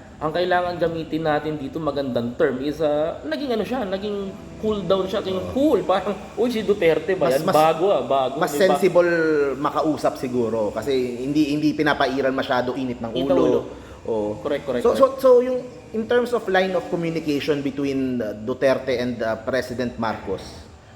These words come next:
Speaker 2: a-, ano ba tingin mo mangyayari doon?
Speaker 1: Ako, ang speculation ko, opinion ko to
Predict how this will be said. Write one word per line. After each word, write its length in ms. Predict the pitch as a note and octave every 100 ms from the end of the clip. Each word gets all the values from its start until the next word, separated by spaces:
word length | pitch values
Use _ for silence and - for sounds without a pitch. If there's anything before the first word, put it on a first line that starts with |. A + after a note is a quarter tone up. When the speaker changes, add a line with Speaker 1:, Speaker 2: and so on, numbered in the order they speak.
| -
Speaker 2:
a-, 240 | A2 B2 C#3+
ano 80 |
ba 160 | D3 C#3 -
tingin 180 | C3+
mo 140 | C3 B2
mangyayari 480 | A#2+ A#2 A2+ G#2+ G#2+
doon? 220 | F2+ F2
Speaker 1:
Ako, 400 | E3+ G3 G3+ D#3+
ang 320 | C#3 C#3 D3
speculation 720 | - - D3+ D3 C3 B2 B2 B2
ko, 240 | A#2 F#2+ G#2+
opinion 400 | C#3+ C3+ C3 B2+
ko 160 | B2
to 160 | A#2 F2+